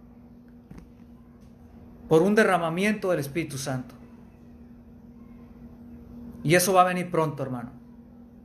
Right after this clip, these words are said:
Dios lo ha dicho, lo ha revelado y lo va a cumplir porque está profetizado. Pero muchos prefieren escuchar las noticias de los Illuminati, de los, de los globalistas,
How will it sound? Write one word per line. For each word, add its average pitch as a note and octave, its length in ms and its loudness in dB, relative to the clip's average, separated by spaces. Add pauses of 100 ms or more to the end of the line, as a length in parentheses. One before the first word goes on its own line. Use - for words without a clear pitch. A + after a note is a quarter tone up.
(380)
Dios E3+ 240 2
lo A3 120 4
ha G#3 60 8
dicho, A3+ 360 0
lo E3+ 80 2
ha F3 40 2
revelado G3+ 600 2
y E3 100 -2
lo D3+ 80 2
va F3 100 2
a F3+ 60 -8
cumplir G#3 480 -2
porque D3+ 200 -6
está F#3+ 360 0
profetizado. F#3 1000 0 (1000)
Pero F3 220 6
muchos A#3+ 340 4
prefieren G#3 520 2
escuchar G3 720 0 (280)
las E3 180 2
noticias F3+ 800 0
de D#3+ 120 4
los D#3 280 -2
Illuminati, E3+ 680 0
de D#3+ 140 2
los, C#3+ 280 -4
de D#3+ 120 -2
los C#3 160 -4
globalistas, D#3+ 920 2